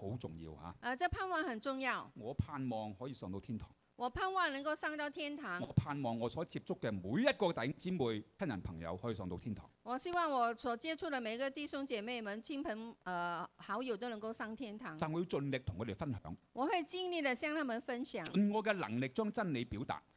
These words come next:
Speaker 2: 這樣盡我的能力將真理來表達。
Speaker 1: 我盼望我所認識或者唔認識嘅人都能夠到到天堂。
Speaker 2: 我盼望我所認識或者不認識的人都能夠到天堂。
Speaker 1: 呢個係我嘅使命。
Speaker 2: 啊，這就是我的使命。
Speaker 1: 弟兄姊妹。
Speaker 2: 弟兄姐妹。
Speaker 1: 重要喎。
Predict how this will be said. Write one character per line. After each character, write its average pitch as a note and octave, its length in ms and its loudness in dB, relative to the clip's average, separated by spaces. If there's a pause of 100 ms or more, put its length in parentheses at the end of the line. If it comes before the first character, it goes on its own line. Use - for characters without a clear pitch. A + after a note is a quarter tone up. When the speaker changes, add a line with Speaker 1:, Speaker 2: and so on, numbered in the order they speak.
(120)
Speaker 2:
這 E4 80 0
樣 F4+ 240 2
盡 G#4 320 0
我 D4 100 6
的 B3 120 2
能 B3+ 180 2
力 C#4+ 140 2
將 D4 220 2
真 E4 220 0
理 B3 120 2
來 F#3+ 140 0
表 G3 200 -2
達。 E3 60 -2
Speaker 1:
我 G#3+ 60 0
盼 G3 240 4
望 E3+ 140 2
我 F3 100 4
所 A3 160 0
認 D3 240 0
識 A#3 160 -4
或 C#3 140 0
者 B3 80 2
唔 D#3+ 140 -2 (100)
認 C#3 260 2
識 - 120 -2
嘅 D3+ 160 -4
人 E2+ 160 -4
都 F#3 180 0
能 F#2+ 100 -2
夠 G#2+ 140 -4
到 G2+ 140 -6
到 G#2 100 -2
天 A#2+ 220 -2
堂。 - 100 -8 (280)
Speaker 2:
我 A#3 120 -2
盼 F4 240 0
望 E4+ 140 4
我 B3 120 4
所 A#3 200 2
認 D4+ 200 2
識 D#4+ 140 2
或 D4+ 140 2
者 B3 100 0
不 D#4+ 140 -4
認 D#4 160 2
識 D4 180 -4
的 B3+ 160 2
人 A3 240 2
都 C#4 80 4
能 A#3+ 160 -2
夠 B3 120 0
到 A#3+ 200 0
天 A3 280 -4
堂。 F#3 260 -8
Speaker 1:
呢 D#3 60 -4
個 B2+ 80 -2
係 G2 140 -4
我 F#2 120 0
嘅 F#2 80 -2
使 - 220 -10
命。 C#2+ 200 -6 (180)
Speaker 2:
啊， B3+ 200 2
這 F4 160 0
就 F4 160 0
是 E4+ 180 0
我 C4 140 4
的 A3 100 2
使 A3 260 -4
命。 A3+ 360 0
Speaker 1:
弟 F3 80 -2
兄 D3 100 2
姊 A2 100 -6
妹。 F#2 100 -4 (240)
Speaker 2:
弟 C4 100 -4
兄 C4 220 -2
姐 A3+ 160 -2
妹。 G3+ 320 -2
Speaker 1:
重 C#3 160 2
要 C#3+ 120 2
喎。 C#3 200 2